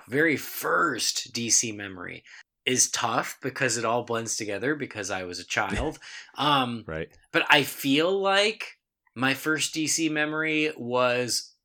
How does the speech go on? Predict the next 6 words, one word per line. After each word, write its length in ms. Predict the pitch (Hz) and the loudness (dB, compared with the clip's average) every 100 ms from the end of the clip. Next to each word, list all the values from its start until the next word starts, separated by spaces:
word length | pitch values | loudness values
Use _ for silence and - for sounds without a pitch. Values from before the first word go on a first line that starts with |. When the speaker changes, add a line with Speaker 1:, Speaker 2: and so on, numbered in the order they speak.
| _ _ | _ _
Speaker 1:
wanting 760 | 135 120 139 147 156 170 165 156 | -12 -6 -2 -2 -2 -2 -2 -2
to 180 | 165 139 | -2 0
get 480 | 127 120 123 - | 2 4 2 -2
Batman 600 | 120 123 123 127 123 117 - | 4 4 4 -2 0 -2 -4
underoos. 960 | 123 117 107 92 87 - - - - - - | -6 -4 -6 -6 -10 -12 -16 -14 -14 -14 -6
Speaker 2:
<laughs> 1300 | 110 - - - 196 - - - 175 - 226 - | -2 0 0 4 4 4 -4 0 0 6 6 6